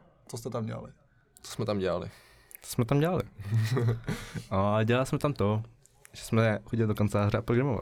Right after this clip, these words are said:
Speaker 3: Ne,
Speaker 2: <laughs>
Speaker 3: ehm, mm, Ericsson si rozhodl, nebo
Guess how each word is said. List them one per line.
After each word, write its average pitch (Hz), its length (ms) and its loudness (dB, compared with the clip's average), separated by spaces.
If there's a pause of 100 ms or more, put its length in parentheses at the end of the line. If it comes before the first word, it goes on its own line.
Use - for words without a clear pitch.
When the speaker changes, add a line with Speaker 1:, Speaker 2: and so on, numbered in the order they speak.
(320)
Speaker 3:
Ne, 82 160 0
Speaker 2:
<laughs> 113 120 0
Speaker 3:
ehm, 101 440 4 (880)
mm, 101 640 4 (1160)
Ericsson 123 400 2
si 127 140 2
rozhodl, 92 560 4 (440)
nebo 95 320 2